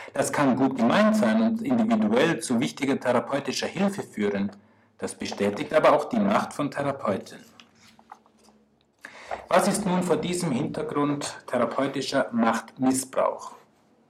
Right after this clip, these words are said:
Ich schlage vor, dann von Missbrauch zu sprechen, wenn der Therapeut seine bereits bestehende Macht benutzt, um zum Nachteil des Patienten eigene Bedürfnisse als Therapeut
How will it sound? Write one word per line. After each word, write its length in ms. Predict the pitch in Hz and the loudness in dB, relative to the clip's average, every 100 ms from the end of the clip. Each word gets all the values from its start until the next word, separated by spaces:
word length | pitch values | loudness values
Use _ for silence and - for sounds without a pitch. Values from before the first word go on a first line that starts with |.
| _ - - - - - _ _ _ _ - - - - | _ -16 -14 -16 -20 -20 _ _ _ _ -20 -20 -20 -6
Ich 140 | 131 | 0
schlage 300 | 175 175 165 | 6 6 4
vor, 240 | - 170 | 4 4
dann 280 | 156 175 208 | 4 4 4
von 220 | - 123 | 4 4
Missbrauch 460 | 131 131 - 143 - | 4 2 4 4 4
zu 100 | - | -6
sprechen, 640 | - 156 160 160 165 151 - - | -4 2 4 2 -4 -6 -10 -6
wenn 180 | 143 143 | -2 4
der 180 | 135 131 | 4 4
Therapeut 640 | 127 123 - 147 160 - | 4 4 4 4 4 2
seine 340 | - 135 131 | 2 4 4
bereits 500 | 113 131 127 135 - | 2 4 6 4 2
bestehende 600 | - 110 - 180 156 113 | -4 -4 0 0 0 2
Macht 360 | 107 104 107 - | 2 2 0 -2
benutzt, 640 | 104 123 - - - - - _ | 0 0 0 -4 -12 -14 -20 _
um 240 | - 131 - | 0 0 2
zum 260 | 120 110 | 2 4
Nachteil 460 | 117 135 - 175 151 | 6 6 4 2 2
des 160 | 135 | 0
Patienten 640 | - 110 - 147 - 143 - | -2 -4 0 0 0 -4 2
eigene 420 | 127 135 151 143 | 4 4 0 -2
Bedürfnisse 720 | 139 117 120 123 143 135 143 | -4 -2 -2 -2 -4 -4 0
als 220 | - 117 117 | 2 2 0
Therapeut 720 | 110 101 - 113 120 - | -2 -2 0 0 0 -6